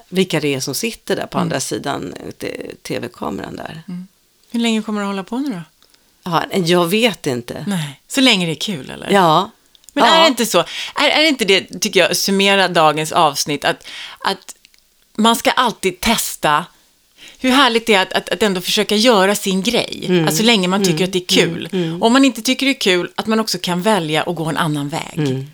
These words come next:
Speaker 1: Absolut. Och inte vara dumdristig, bara för att, och känna verkligen efter, varför vill jag
Speaker 2: Ja.
Speaker 1: göra det här?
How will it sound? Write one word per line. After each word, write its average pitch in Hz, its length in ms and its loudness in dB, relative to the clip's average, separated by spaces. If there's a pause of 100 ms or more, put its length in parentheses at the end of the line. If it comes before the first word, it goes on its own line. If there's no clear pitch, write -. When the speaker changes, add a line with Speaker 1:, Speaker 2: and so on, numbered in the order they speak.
(120)
Speaker 1:
Absolut. 156 720 -4 (260)
Och 208 120 4
inte 185 240 4
vara 151 120 4
dumdristig, 147 920 0
bara 165 260 4
för - 120 -2
att, - 160 -2 (380)
och 226 200 2
känna 233 340 4
verkligen 196 340 4
efter, 180 340 0
varför 214 640 2
vill 135 260 -2
jag 139 120 -2
Speaker 2:
Ja. 147 80 2
Speaker 1:
göra 175 240 0
det - 60 -6 (140)
här? - 160 -8